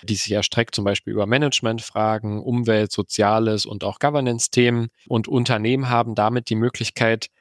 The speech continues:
äh, standardisiert und strukturiert zu diesen Themen zu berichten. Der D N K wurde zweitausendzehn, äh, vom Rat für nachhaltige Entwicklung gemeinsam mit einer ganzen Reihe von StakeholderInnen entwickelt und seitdem auch immer stetig weiterentwickelt.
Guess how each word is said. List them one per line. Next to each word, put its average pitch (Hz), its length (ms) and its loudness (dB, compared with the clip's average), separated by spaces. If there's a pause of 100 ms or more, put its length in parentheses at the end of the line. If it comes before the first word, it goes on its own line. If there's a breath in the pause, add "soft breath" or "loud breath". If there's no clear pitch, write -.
(340)
äh, 113 180 -12
standardisiert 113 680 0
und 113 140 0
strukturiert 131 880 0 (580)
zu - 160 2
diesen 120 380 0
Themen 107 280 2
zu 98 140 0
berichten. 101 640 -6
Der 107 160 2
D 113 160 0
N 110 100 -2
K 123 280 0
wurde 113 180 -2
zweitausendzehn, 120 960 0
äh, 113 180 -2
vom 104 220 -2
Rat 110 260 0
für 123 120 -2
nachhaltige 110 440 0
Entwicklung 120 640 0 (340 soft breath)
gemeinsam 107 380 2
mit 101 100 -8
einer 101 140 2
ganzen 107 300 -2
Reihe 107 260 2
von 98 200 -2
StakeholderInnen 110 760 0
entwickelt 147 560 -2 (960)
und 120 160 2
seitdem 107 320 0
auch - 80 -6
immer 104 180 -2
stetig 101 400 -2
weiterentwickelt. - 680 -4